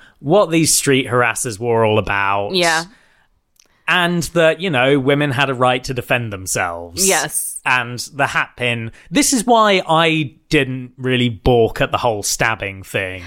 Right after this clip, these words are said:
Speaker 2: I think the problem was just, in terms of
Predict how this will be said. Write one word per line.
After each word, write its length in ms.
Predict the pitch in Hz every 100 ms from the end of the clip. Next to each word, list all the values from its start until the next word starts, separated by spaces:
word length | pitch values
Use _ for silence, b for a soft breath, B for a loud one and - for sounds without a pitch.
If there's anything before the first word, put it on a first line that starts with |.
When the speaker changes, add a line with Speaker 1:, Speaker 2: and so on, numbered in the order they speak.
| 92 92
Speaker 2:
I 100 | 294
think 360 | 427 453 427 -
the 140 | 247 269
problem 360 | 330 339 349
was 200 | 277 247
just, 400 | - 202 202 - -
in 200 | 180 196
terms 340 | 208 240 220 202
of 180 | 185